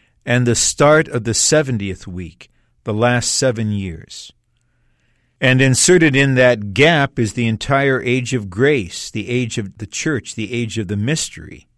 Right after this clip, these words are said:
in which God is doing a mysterious, invisible work for the most part to carry out his economy.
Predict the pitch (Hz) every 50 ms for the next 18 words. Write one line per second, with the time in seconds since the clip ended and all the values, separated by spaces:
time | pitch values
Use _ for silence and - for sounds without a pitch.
0 | _ _ _ _ _ _ _ _ _ _ _ _ _ _ _ - 117 117 120 117
1 | 123 113 - - 98 95 120 123 123 127 127 117 117 107 98 87 92 120 120 117
2 | 113 113 110 107 104 104 98 - - - - 143 139 135 131 117 107 104 104 101
3 | - - - _ _ _ _ _ _ _ _ _ _ 127 120 117 107 101 139 151
4 | - - 127 104 104 107 104 95 95 117 147 143 - - _ - 113 98 101 98
5 | 101 117 135 127 - - - - 87 90 98 - - _ _ _ _ _ _ _
6 | _ _ - 113 104 - - 139 131 127 120 117 113 110 107 104 104 98 95 117
7 | 107 92 101 98 101 - - 127 127 123 117 98 87 78 76 82 - _